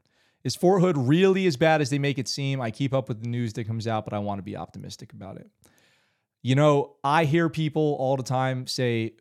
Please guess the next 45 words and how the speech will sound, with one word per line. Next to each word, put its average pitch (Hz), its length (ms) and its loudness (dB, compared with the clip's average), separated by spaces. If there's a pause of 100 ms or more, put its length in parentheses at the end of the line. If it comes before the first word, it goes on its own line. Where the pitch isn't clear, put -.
(160)
Fort 127 240 -4
Hood 120 320 -2
is, 117 420 -4
in 113 140 -10
fact, 101 420 -12
really 110 240 -12
bad. - 320 -16 (380)
Is 170 220 2
it? 202 260 -2 (240)
I've, 123 260 0
I, 143 180 2
I 151 200 2
don't 147 260 0
know 139 140 0
from 135 180 -6
experience, 135 480 -4
but 123 160 -6
people 143 260 0
do 139 220 2
reach 143 240 0
out 147 220 2
to 151 80 -8
me 147 260 -4 (320)
and 127 160 -2
they 123 80 0
say 120 240 -2
Fort 131 280 -4
Hood 117 180 -2
is 113 200 -4
really 107 220 -4
bad, 98 220 -4
especially 165 340 -2
in 165 60 -2
my 110 100 2
TikTok 156 560 -2
comments. 170 560 -2 (480)
On 131 160 4
TikTok 175 540 2
comments, 160 420 2
people 156 400 -2
say 131 240 -2
Fort 131 320 -4
Hood 127 300 0
is 117 340 -2
not 104 500 -6